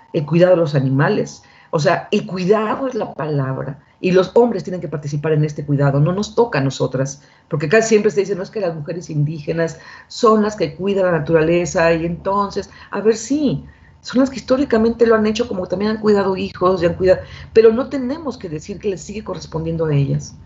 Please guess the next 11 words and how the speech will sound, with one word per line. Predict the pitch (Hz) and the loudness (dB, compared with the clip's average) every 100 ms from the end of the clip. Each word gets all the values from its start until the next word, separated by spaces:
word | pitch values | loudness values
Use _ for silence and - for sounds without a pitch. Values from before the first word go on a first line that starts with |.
| - - - - - | -20 -20 -20 -20 -8
¿sí? | - 175 226 - - | -2 -2 -2 -12 -6
Les | - - | -4 4
corresponde | 214 214 214 247 254 | 4 4 4 4 4
a | 247 - | 2 0
todas | - 233 269 302 - _ _ - | -4 -2 -4 -8 -16 _ _ -6
y | 208 | -4
a | 180 - | -4 -4
todos. | 226 202 151 - | -4 -2 -4 -2
Es | 214 214 | -4 -2
un | 220 | -6
asunto, | 220 208 202 151 139 | -4 -4 -4 -2 -2